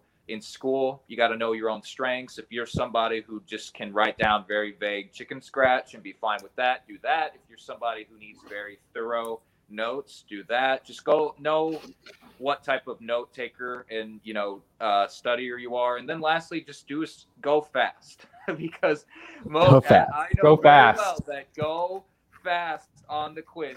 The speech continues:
Speaker 1: If you think you're going fast, you're not going fast enough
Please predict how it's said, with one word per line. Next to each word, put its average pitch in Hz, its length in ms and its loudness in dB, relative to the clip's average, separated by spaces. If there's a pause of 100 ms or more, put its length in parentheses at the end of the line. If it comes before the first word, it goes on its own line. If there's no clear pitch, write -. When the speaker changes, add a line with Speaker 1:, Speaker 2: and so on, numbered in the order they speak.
Speaker 1:
If - 140 -14
you 165 220 -12
think 208 420 -4
you're 220 120 2
going 208 420 4
fast, 170 480 0
you're 151 140 -10
not - 180 -4
going 139 220 -12
fast 123 380 -10
enough 95 280 -16